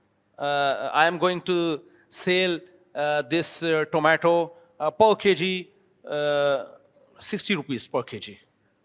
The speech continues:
And, uh, ایک پیکج بھی ہے ہمارے یہاں نا، پیکج یہ کہ ففٹی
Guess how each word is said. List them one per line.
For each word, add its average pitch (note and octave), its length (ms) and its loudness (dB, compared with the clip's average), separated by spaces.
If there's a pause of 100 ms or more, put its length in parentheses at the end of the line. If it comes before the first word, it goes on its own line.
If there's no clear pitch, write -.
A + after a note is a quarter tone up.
(800)
And, F3 300 4
uh, E3 360 4 (440)
ایک E3+ 200 -8
پیکج F3+ 320 4
بھی G3 100 2
ہے E3 60 4
ہمارے C#3+ 280 4
یہاں B2 120 0
نا، E3+ 140 -6 (1080)
پیکج F3 320 2
یہ A3 220 8
کہ A3 180 4
ففٹی A3+ 540 -2